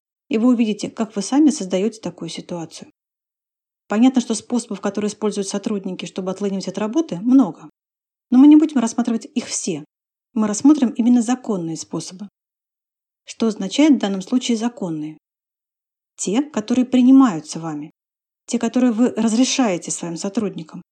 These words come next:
независимо от того, говорите вы им об этом или нет. Кажется, парадокс. Руководитель, роль которого заключается в том, чтобы сотрудники выполняли свою работу, сам делает законными действия, позволяющие отлынивать от работы. Как это вообще может происходить?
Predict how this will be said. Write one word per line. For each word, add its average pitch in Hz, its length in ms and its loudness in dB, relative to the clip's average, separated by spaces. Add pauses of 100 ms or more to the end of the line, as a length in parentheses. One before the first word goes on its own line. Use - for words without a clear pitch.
(220)
независимо 240 600 0
от 170 100 -16
того, 170 280 -6 (220)
говорите 226 460 0
вы 196 60 0
им 185 100 -4
об 175 140 -6
этом 165 180 -10
или 214 240 -4
нет. 151 280 -8 (920)
Кажется, 302 320 0
парадокс. 269 600 0 (460)
Руководитель, 233 760 -2
роль 208 200 -2
которого 214 380 -4
заключается 202 540 -6
в - 60 -20
том, 220 300 -4
чтобы 196 220 -12
сотрудники 208 640 -4
выполняли 185 440 -6
свою 180 320 -6
работу, 196 480 -4 (400)
сам 269 320 4
делает 202 320 -2
законными 202 560 -6
действия, 233 640 -2
позволяющие 208 640 -4
отлынивать 196 560 -4
от - 120 -12
работы. 160 360 -12 (680)
Как - 160 0
это 190 120 -6
вообще 208 260 0
может 175 260 -8
происходить? 190 580 -4